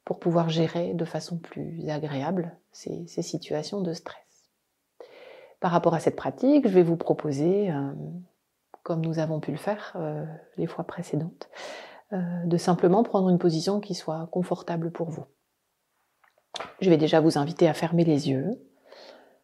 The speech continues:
pour pouvoir, euh, établir le contact avec votre monde intérieur et prendre un petit temps pour simplement être à l'écoute de ce qui se passe à l'intérieur de vous.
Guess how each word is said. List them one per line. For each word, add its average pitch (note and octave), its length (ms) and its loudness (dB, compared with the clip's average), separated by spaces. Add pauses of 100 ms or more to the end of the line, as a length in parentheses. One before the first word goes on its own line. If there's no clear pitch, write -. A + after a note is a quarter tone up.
(960)
pour - 140 -20
pouvoir, G3 540 -2
euh, F3+ 160 2
établir E3+ 440 2
le E3 100 4
contact F3+ 580 2
avec F3 320 2
votre E3+ 340 -2
monde E3+ 240 0
intérieur F3+ 920 -4
et F#3 60 -8
prendre G3+ 380 -4
un F3+ 100 2
petit F3+ 240 -4
temps D#3 440 -8 (2250)
pour - 220 -16
simplement F#3 800 -4 (480)
être - 220 -6
à A#3 40 2
l'écoute - 560 -6 (360)
de G#3+ 100 2
ce G#3+ 80 -2
qui F3+ 140 -2
se - 100 -6
passe - 420 -10 (380)
à G3 140 -4
l'intérieur E3+ 560 -2
de - 100 -6
vous. - 360 -20